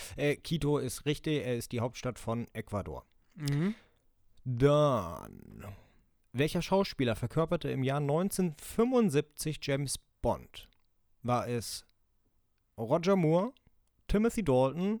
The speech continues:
Speaker 1: Sean Connery oder Pierce Brosnan? Jetzt die Frage: Guckst du James Bond oder hast du den mal geguckt?
Speaker 2: Ja.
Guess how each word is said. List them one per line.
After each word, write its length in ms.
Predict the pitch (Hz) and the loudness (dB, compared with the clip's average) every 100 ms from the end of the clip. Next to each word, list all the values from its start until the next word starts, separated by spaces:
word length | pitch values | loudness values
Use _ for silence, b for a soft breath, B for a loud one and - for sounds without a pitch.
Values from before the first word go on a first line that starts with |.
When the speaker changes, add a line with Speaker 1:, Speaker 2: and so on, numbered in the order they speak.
| - | -6
Speaker 1:
Sean 300 | - 180 208 | -2 -2 2
Connery 540 | - 147 131 143 208 | 2 2 2 0 -2
oder 280 | 220 139 123 | -2 0 0
Pierce 280 | - 160 151 | 0 0 2
Brosnan? 480 | 127 107 101 80 - - _ _ _ | 2 2 0 -6 -12 -20 _ _ _
Jetzt 140 | 120 - | -4 -2
die 80 | 131 | -4
Frage: 320 | 127 131 127 | 0 0 0
Guckst 260 | 139 - | -4 -6
du 40 | 131 | -2
James 260 | 123 113 | 0 0
Bond 300 | - 147 196 | -2 -4 -4
oder 200 | - 113 | -4 -2
hast 140 | 110 - | -4 -6
du 40 | |
den 160 | - 143 | -8 -6
mal 120 | 147 | -2
geguckt? 420 | 156 - 170 - _ _ _ _ b b b b - | -4 -4 -8 -8 _ _ _ _ b b b b -4
Speaker 2:
Ja. 600 | 139 127 131 139 165 | 0 2 2 2 0